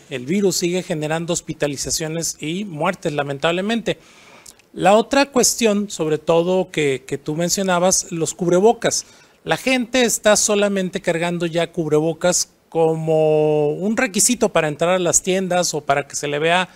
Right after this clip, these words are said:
bien combinada su, su ropa. Y creo que sí es importante hablar de que hay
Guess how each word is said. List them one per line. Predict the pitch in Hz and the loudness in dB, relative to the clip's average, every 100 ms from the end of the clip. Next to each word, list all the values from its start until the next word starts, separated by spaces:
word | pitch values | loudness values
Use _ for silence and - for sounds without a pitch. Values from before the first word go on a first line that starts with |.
| - _ 156 | -20 _ -2
bien | 196 | 0
combinada | 202 196 185 180 185 180 | 2 0 0 2 2 2
su, | - 156 143 127 | 0 -2 -2 -4
su | - | -2
ropa. | 165 190 190 123 - - - - - | 4 4 4 -2 -4 -20 -20 -20 -8
Y | 170 170 160 151 - | -2 0 0 -4 0
creo | 190 208 220 220 | 4 4 4 0
que | 190 | -2
sí | - 196 | 0 0
es | 185 | 2
importante | 214 190 170 180 170 190 | 0 0 -2 -2 0 0
hablar | 180 165 160 | 2 2 0
de | 160 | -2
que | 160 | 0
hay | 156 | -2